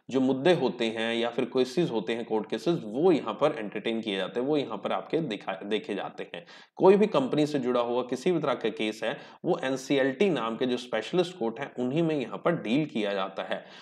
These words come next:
ओके, और एनसीएलएटी क्या है? अगर आप एनसीएलटी के फैसले से, दो पार्टीज के बीच में किसी भी तरह का कोर्ट केस हुआ, अगर आपके against या आपके फेवर में या कुछ भी आपके against अगर केस आपका, against आपका गया है उसका डिसीजन, तो अगर आपको उस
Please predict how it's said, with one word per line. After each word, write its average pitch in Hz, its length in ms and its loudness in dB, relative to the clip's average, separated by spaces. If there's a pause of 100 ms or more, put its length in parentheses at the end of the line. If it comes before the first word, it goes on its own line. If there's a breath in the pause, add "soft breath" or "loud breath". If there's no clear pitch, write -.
(140)
ओके, 160 320 2
और 156 240 2
एनसीएलएटी 143 1160 0
क्या 175 200 0
है? 185 200 -2 (260 loud breath)
अगर 226 240 6
आप 196 300 2
एनसीएलटी 160 680 2
के 185 100 4
फैसले 143 480 2
से, 101 180 -2
दो 117 240 4
पार्टीज 131 380 4
के 139 100 0
बीच 120 220 0
में 123 120 0
किसी 120 220 -4
भी 113 80 0
तरह 113 180 0
का 113 120 -4
कोर्ट 107 240 -4
केस 107 260 -4
हुआ, 147 220 2
अगर 190 320 2
आपके 131 460 2
against 139 440 0
या 113 180 4
आपके 120 280 2
फेवर 117 360 0
में 120 220 -4
या 196 100 0
कुछ 240 300 -2
भी 185 80 4
आपके 123 280 2
against 143 300 0
अगर 117 200 0
केस 113 320 -2 (460 loud breath)
आपका, 113 520 2
against 156 360 4
आपका 117 260 2
गया 107 240 2
है 113 60 -4
उसका 113 240 -2
डिसीजन, 143 460 -2 (300 loud breath)
तो 175 60 4
अगर 170 400 2
आपको 131 640 2
उस 170 320 -2